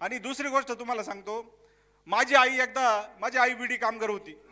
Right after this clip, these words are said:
ती स्टेट बँकेला अकोल्याच्या पैसे काढायला बसने निघाली एसटी स्टँडवर. आणि मला एक जण म्हणे, "अरे ताई," तर मी आईला ताई म्हणतो, "ताई तर बसनी चालली." मग मी आईकडे गेलो, म्हणलं, "ताई काय ग?"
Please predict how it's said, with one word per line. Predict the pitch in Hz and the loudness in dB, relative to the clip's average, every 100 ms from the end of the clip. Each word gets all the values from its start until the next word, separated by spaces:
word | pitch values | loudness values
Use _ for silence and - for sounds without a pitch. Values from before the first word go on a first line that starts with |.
| _ _ - | _ _ -10
ती | 247 | -8
स्टेट | 269 262 262 | 0 4 4
बँकेला | 254 247 226 247 | 2 -4 -2 0
अकोल्याच्या | 233 233 233 233 233 | 0 0 -4 -4 -6
पैसे | - 240 233 | -6 -6 -6
काढायला | 220 208 208 202 | -4 -2 0 -2
बसने | 214 208 208 220 | -2 -4 -6 -8
निघाली | 208 208 196 185 | -8 -4 -4 -4
एसटी | 190 196 170 | -12 -12 -10
स्टँडवर. | 180 160 143 139 - _ _ _ _ _ _ - | -4 -4 -6 -16 -20 _ _ _ _ _ _ -14
आणि | 160 | -10
मला | 185 196 | -6 -4
एक | 208 | -6
जण | 202 208 | -6 -8
म्हणे, | 254 269 | -6 -4
"अरे | 202 196 | -4 -4
ताई," | 196 196 | -8 -8
तर | 196 208 175 | -10 -16 -14
मी | 185 | -8
आईला | 196 208 220 | -2 -2 -2
ताई | 220 226 | -2 -2
म्हणतो, | 247 220 165 160 _ _ _ 180 | -4 -10 -12 -18 _ _ _ -6
"ताई | 185 | -4
तर | 190 | -6
बसनी | 214 247 269 | -6 -6 -6
चालली." | 262 233 208 | -6 -6 -6
मग | 202 226 | -14 -12
मी | 233 | -4
आईकडे | 247 240 254 269 | 0 0 0 -2
गेलो, | 247 285 | 0 0
म्हणलं, | 254 214 | -2 -6
"ताई | 202 233 | -4 -2
काय | 233 262 | 0 2
ग?" | 294 | 2